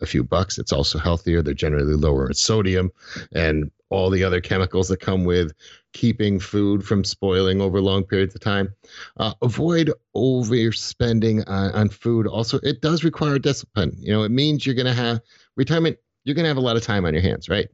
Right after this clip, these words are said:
This, this much we know, but it also means there's gonna be a temptation to meet with friends every day to socialize over a long meal. Well,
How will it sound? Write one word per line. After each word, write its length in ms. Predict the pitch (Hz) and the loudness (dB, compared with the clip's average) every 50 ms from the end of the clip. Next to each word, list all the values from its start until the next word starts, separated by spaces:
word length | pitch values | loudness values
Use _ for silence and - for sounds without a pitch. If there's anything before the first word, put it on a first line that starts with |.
| _ - | _ -2
This, 200 | 110 107 - - - _ - | -2 -2 -2 -6 -12 _ -4
this 220 | 92 101 104 - - | -2 0 0 0 0
much 180 | 98 90 - | -2 -2 0
we 80 | - 95 | 0 0
know, 160 | 95 98 95 | 2 2 2
but 180 | 85 104 - - - - _ _ - | 2 0 -2 -4 -8 -20 _ _ -4
it 40 | - | -2
also 220 | 151 160 - 175 | -2 0 0 2
means 220 | 151 139 127 117 | 2 2 2 2
there's 160 | 123 120 113 - | 0 0 0 0
gonna 120 | 127 120 | 0 0
be 140 | 110 117 104 | 2 0 0
a 20 | |
temptation 680 | - - 117 104 104 - - 113 113 110 - 120 107 | 0 -2 0 -2 -2 0 0 -2 0 0 0 0 0
to 60 | 104 101 | 2 2
meet 180 | 104 113 107 | 2 2 2
with 160 | 107 110 - | 0 -4 -4
friends 380 | - - 160 151 139 127 107 101 | -2 -2 0 2 2 0 0 0
every 180 | 101 92 90 85 | -2 -2 0 0
day 180 | 87 82 80 | 0 0 0
to 80 | 78 82 | 0 0
socialize 600 | - 117 110 104 - 98 95 98 95 98 95 98 | 0 2 2 2 2 0 0 0 2 2 2 2
over 240 | 101 98 87 95 95 | 0 0 0 0 2
a 80 | 92 | 2
long 380 | 95 95 101 101 98 95 98 104 | 2 2 2 2 0 0 0 2
meal. 280 | 117 120 107 78 78 _ _ - - - - - _ - | 2 0 0 -2 -4 _ _ -20 -20 -20 -20 -16 _ -4
Well, 260 | 107 131 135 - | -2 -2 -2 -4